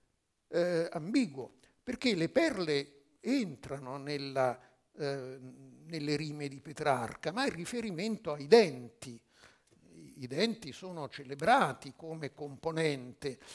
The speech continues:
della bellezza muliebre, ma non con il nome proprio. Petrarca, per esempio, usa dente solo in funzione figurata. In funzione propria i denti diventano immancabilmente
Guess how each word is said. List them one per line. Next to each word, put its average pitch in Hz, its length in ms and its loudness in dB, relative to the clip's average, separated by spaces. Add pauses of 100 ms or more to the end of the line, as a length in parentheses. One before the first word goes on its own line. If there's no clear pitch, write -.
(160)
della 139 520 -6
bellezza 139 560 -2
muliebre, 233 800 0 (520)
ma 202 400 6
non 220 340 0
con 147 320 -6
il 143 260 2
nome 156 480 -4
proprio. 131 760 -6
Petrarca, 135 640 0
per 175 140 -14
esempio, 165 640 -4
usa 151 260 -6
dente 151 520 -2
solo 175 380 -6
in 151 100 -8
funzione 151 600 -14
figurata. 131 800 0 (480)
In 226 120 -20
funzione 202 480 -6
propria 170 560 2
i 202 120 -8
denti 185 400 2
diventano 156 500 -6
immancabilmente 165 1200 -4